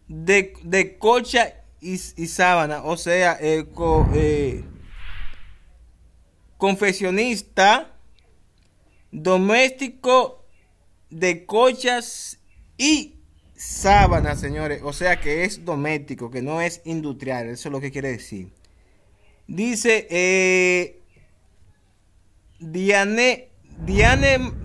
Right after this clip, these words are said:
dianemas y adornos para, para el pelo.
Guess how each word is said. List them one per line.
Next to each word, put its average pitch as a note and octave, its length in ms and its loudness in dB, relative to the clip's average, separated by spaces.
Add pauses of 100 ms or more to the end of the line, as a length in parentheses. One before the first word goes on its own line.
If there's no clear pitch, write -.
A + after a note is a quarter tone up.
dianemas G3 1000 0 (1700)
y G#3 180 2
adornos F#3+ 800 2
para, E3 760 4 (300)
para D#3+ 240 0
el C#3+ 160 -10
pelo. F3+ 560 0